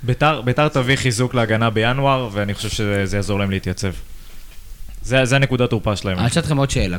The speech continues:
Speaker 2: כל אוהד ביתר ירושלים שאני פוגש, מספר לי שטל קחילה, הוא, אתה יודע, כמו שתמיד אומרים שדגני חייב להיות בנבחרת, או כל אוהדי הפועל תל אביב,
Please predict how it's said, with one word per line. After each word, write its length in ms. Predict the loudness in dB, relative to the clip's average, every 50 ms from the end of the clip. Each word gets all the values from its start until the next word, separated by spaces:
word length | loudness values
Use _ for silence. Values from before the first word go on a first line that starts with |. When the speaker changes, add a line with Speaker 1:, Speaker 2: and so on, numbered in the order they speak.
| 0
Speaker 2:
כל 240 | 2 2 2 2 2
אוהד 160 | 2 2 2
ביתר 140 | 2 2 2
ירושלים 300 | 2 2 2 0 0 0
שאני 160 | 0 -2 -2
פוגש, 420 | -2 -2 -2 0 0 0 -2 -4 -8 -12 -14 -14 -14 -12 -10 -8
מספר 280 | -8 -6 -4 -2 -2
לי 80 | -2 -2
שטל 260 | -4 -4 -4 -4 -4
קחילה, 500 | -4 -6 -4 -2 -2 0 0 0 0 -2 -4
הוא, 280 | -4 -4 -4 -4 -4 -6 -8 -10 -6
אתה 80 | -2 -2
יודע, 120 | -2 0
כמו 180 | 0 0 0 0
שתמיד 440 | 0 -2 -2 -4 -4 -4 -4 -4
אומרים 200 | -4 -4 -4 -4
שדגני 460 | -6 -6 -6 -6 -4 -4 -2 -2 -4 -4
חייב 240 | -4 -4 -4 -4
להיות 160 | -4 -4 -4 -2
בנבחרת, 520 | -2 -4 -4 -4 -4 -2 -2 -2 -2 -2
או 100 | -4 -2
כל 140 | 0 0 2
אוהדי 180 | 2 2 0
הפועל 180 | 0 0 -2 -2
תל 160 | 0 0 -2
אביב, 260 | 0 0 0 0 0